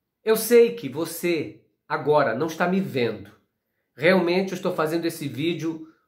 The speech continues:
no escuro, primeiramente, pra te entender uma coisa.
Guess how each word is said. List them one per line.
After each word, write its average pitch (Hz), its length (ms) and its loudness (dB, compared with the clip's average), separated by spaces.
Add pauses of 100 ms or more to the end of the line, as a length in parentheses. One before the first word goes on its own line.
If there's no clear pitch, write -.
(120)
no 190 140 0
escuro, 196 480 -2
primeiramente, 143 840 -2 (380)
pra 180 260 2
te 190 200 -2
entender 185 600 2
uma 165 260 0
coisa. 113 440 -4